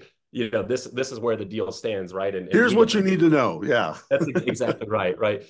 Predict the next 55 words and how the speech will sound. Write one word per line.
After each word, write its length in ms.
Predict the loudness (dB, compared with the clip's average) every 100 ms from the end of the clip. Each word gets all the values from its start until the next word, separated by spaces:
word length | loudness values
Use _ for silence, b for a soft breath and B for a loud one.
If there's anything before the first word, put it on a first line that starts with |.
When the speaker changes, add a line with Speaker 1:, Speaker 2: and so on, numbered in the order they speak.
| B -6
Speaker 1:
So, 380 | 2 2 2
you 80 | 2
know, 60 | 2
of 60 | 2
course, 280 | -2 -2
like, 120 | -4 -4
I 80 | -4
think 180 | -4
there's 220 | -4 -6 -8
some 160 | -10
great 260 | -4 -4 -4
things 260 | -6 -6
now 200 | -8 -4
with 180 | -2 -2
Gong 380 | -2 2 2 0
and 100 | -4
A 160 | -4 -2
I, 300 | -2 -4 -4
and 100 | -4
I 140 | -8
do 180 | -8 -8
think 220 | -8 -2
one 160 | -2 -2
of 40 |
the 60 | -4
biggest 320 | -4 -6 -8
things 200 | -8 -8
as 120 | -8
sales 280 | -4 -4 -4
leaders 320 | -6 -8 -8
is, 200 | -10 -10
you 100 | -6
know, 200 | -2 -2
um, 240 | -2 -4 -4
doing 240 | -4 -6
tape 300 | -8 -10 -8
review, 300 | -8 -6 -4
getting 260 | -4 -2 -2
under 100 | -4
the 80 |
hood 240 | -2 -2 -2
and 100 | -6
listening 380 | -10 -8 -8 -8
to 60 |
calls, 400 | -6 -4 -4 -4
right? 140 | -4 -4
So 120 | -4
I 80 | -2
do 140 | -2
think 180 | -2 -2
that's, 220 | -4 -6
that's 260 | -6 -6 -6
one 260 | -6 -6
thing, 260 | -8 -10 -8
right? 300 | -2 -2 -2